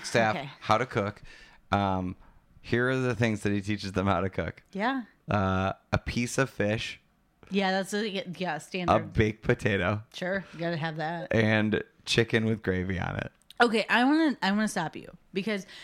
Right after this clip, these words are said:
Speaker 2: I think
Speaker 1: This
Speaker 2: one of
Speaker 1: was maybe my biggest problem
Speaker 2: Okay,
Speaker 1: with, <laughs> with,
Speaker 2: but,
Speaker 1: uh, Gordon
Speaker 2: but
Speaker 1: Ramsay.
Speaker 2: you have to remember what he's starting with. He's starting with people who are
Speaker 1: Yeah, I mean,
Speaker 2: not
Speaker 1: their clientele is like, "We, we just wanna
Speaker 2: No,
Speaker 1: eat
Speaker 2: I'm saying
Speaker 1: garbage."
Speaker 2: the chef, but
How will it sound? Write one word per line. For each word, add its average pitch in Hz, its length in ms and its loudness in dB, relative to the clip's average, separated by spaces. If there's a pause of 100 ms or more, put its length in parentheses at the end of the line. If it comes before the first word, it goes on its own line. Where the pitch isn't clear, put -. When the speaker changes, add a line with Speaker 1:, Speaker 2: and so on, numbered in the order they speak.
(160)
Speaker 2:
I 233 120 2
think 277 300 -2 (100)
Speaker 1:
This 143 140 6
Speaker 2:
one 151 100 6
of 175 60 10
Speaker 1:
was 151 120 0
maybe 151 300 4
my 143 180 4
biggest 117 360 0
problem 104 380 2
Speaker 2:
Okay, - 280 2 (420)
Speaker 1:
with, 180 100 2
<laughs> - 20 -
with, - 120 6
Speaker 2:
but, 294 180 6
Speaker 1:
uh, - 260 2
Gordon - 360 0
Speaker 2:
but 254 160 2
Speaker 1:
Ramsay. - 100 -2
Speaker 2:
you 226 120 0
have 226 320 -2
to 254 80 -4
remember 196 360 0
what 170 180 -4
he's 160 180 -4
starting 139 340 -8
with. 143 140 -10
He's 185 180 -2
starting 226 300 0
with 240 100 -2
people 185 300 -2
who 175 240 -2
are 147 560 -2
Speaker 1:
Yeah, 156 280 6
I 160 140 2
mean, 160 120 4
Speaker 2:
not 175 60 6
Speaker 1:
their 170 100 6
clientele 135 680 8
is 107 260 0
like, 98 240 2
"We, 113 260 4
we 117 140 2
just 101 240 0
wanna 101 180 4
Speaker 2:
No, - 80 6
Speaker 1:
eat - 40 4
Speaker 2:
I'm 247 160 4
saying 302 140 0
Speaker 1:
garbage." - 200 2
Speaker 2:
the - 80 0
chef, 175 360 0
but 214 180 -4